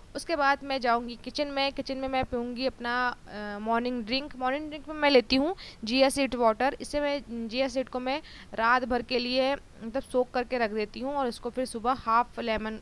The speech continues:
डाल के उसको मैं पीऊँगी। अच्छा, मैंने इनके लिए भी करा, हम दोनों ने ना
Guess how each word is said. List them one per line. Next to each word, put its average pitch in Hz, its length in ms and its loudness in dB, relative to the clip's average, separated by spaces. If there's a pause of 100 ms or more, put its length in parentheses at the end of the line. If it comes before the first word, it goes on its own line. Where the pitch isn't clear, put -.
(120)
डाल 196 220 -4
के 285 180 -6 (400)
उसको - 160 -10
मैं 233 200 -6
पीऊँगी। 196 360 -6 (340)
अच्छा, 269 140 0
मैंने 277 260 2
इनके 262 240 -2
लिए 277 120 2
भी 269 80 -4
करा, 240 220 2
हम 269 200 -4
दोनों 269 200 0
ने 277 140 -2
ना 302 180 -4